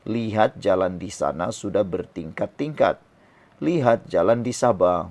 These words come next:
baru mula bertingkat. Lihat bangunan di Sen-, Semenanjung sudah beratus-ratus tingkat. Di Sabah baru mula membina tingkat yang kesepuluh.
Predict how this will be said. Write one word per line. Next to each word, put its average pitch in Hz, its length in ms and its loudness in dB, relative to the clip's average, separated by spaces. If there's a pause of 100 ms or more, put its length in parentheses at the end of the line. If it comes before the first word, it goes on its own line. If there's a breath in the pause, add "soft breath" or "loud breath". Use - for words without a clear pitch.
baru 104 400 -2
mula 101 240 2
bertingkat. 98 800 -2 (520 soft breath)
Lihat 127 640 -2
bangunan 110 560 0
di 113 80 -6
Sen-, 98 480 -4
Semenanjung 92 720 -6
sudah 98 720 -2
beratus-ratus 87 960 -4
tingkat. 104 400 -2 (640 soft breath)
Di 90 160 -8
Sabah 90 720 2
baru 110 480 0
mula 101 320 -2
membina 90 640 -6
tingkat 87 480 -2
yang 98 240 -2
kesepuluh. - 720 -8